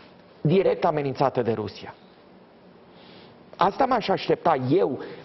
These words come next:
Președintele Iohannis ar fi trebuit să explice românilor: "Nu mă duc acolo să capăt un post, că profesor nu mai doresc să fiu,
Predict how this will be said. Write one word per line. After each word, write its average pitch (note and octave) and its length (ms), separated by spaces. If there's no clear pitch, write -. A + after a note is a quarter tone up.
Președintele G#3+ 600
Iohannis G#3 340
ar G#3+ 100
fi A#3 100
trebuit A3+ 300
să - 60
explice C4 360
românilor: G#3 420
"Nu A3+ 80
mă C#4+ 180
duc C#4+ 160
acolo F#3 560
să - 140
capăt A3 400
un E3+ 180
post, D#3 340
că F3+ 100
profesor F#3+ 500
nu E3 60
mai E3 160
doresc C#3 240
să - 100
fiu, B3 260